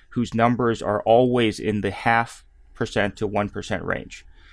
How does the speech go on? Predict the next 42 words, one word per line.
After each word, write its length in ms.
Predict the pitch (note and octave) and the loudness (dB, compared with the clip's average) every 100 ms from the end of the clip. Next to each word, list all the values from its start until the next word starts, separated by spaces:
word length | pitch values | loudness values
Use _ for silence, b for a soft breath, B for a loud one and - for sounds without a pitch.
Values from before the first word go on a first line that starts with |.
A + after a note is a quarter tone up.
| b b | b b
So 360 | - - A#2 A2+ | -8 0 2 4
by 160 | A2 G#2 | 2 0
citing 680 | - C3+ D#3 D#3 D3 B2 | 0 2 4 4 4 2
those 400 | A2 A#2 A#2+ A#2 | 4 4 2 -2
consistently 880 | - A#2+ - B2 - A2+ A2 - A2+ - - | -6 -8 -4 -6 -4 -4 -4 -6 -10 -12 -2
and 160 | A2+ | 0
refusing 680 | A2 G#2+ - D3 D3+ C#3 B2+ | 0 -2 0 2 2 2 2
to 220 | G2+ B2 A#2 | 0 -2 0
even 340 | A#2+ A2+ G#2 | 0 -2 -2
look 300 | G#2+ C3+ - | 0 0 2
at 160 | G#2+ - | 0 0
any 300 | A2+ B2+ B2 | 2 4 4
other 220 | A#2 A2 | 2 2
data, 500 | G#2+ G#2+ G#2+ - A#2+ | 2 4 2 -4 -8
including 480 | - A#2 - D3+ C#3 | -4 -4 0 2 2
mine, 360 | A#2 A#2+ - G#2 | 4 2 2 -4
right? 220 | G2+ G2+ - - | -4 -4 -6 -2
Doesn't 240 | C3+ C3 B2 | 2 2 2
have 220 | C3+ D#3 | 2 0
to 80 | A#2 | -4
be 140 | A2 | -2
mine. 280 | G#2 G2 G2+ | 0 0 2
There's 160 | G#2 | -2
plenty 320 | - - C3+ A2 | -2 0 2 4
other 220 | A#2 A#2 | 2 0
researchers 640 | A2 A2 A#2+ A2 G#2 - | -2 -2 0 0 -4 -6
who 100 | A2 | -6
can 140 | G#2+ | -6
show 260 | G2 - A#2 | -4 0 2
them 300 | G#2+ G2+ G#2 | 2 -2 -2
way, 240 | B2 C3 | 2 2
way 260 | B2 A#2 A#2+ | 2 2 2
more 220 | A2+ G#2 | 2 -2
fraud 320 | - G#2+ G2+ | 0 0 0
than 100 | G2 | -2
the 80 | F#2+ | -4
one 220 | F#2 G2 | -2 -4
percent. 420 | - F2+ B2 G#2 - b b b b b b b | -4 -4 0 0 -2 b b b b b b b
By 160 | B2 A2+ | 4 4
deliberately 680 | A2 G#2+ C3+ C3 D#3 C#3 - | 2 4 4 4 4 4 4
ignoring 580 | A#2+ A2+ A#2 B2 A#2+ G#2+ | 0 2 2 4 2 0
that 280 | - G#2+ | -2 -4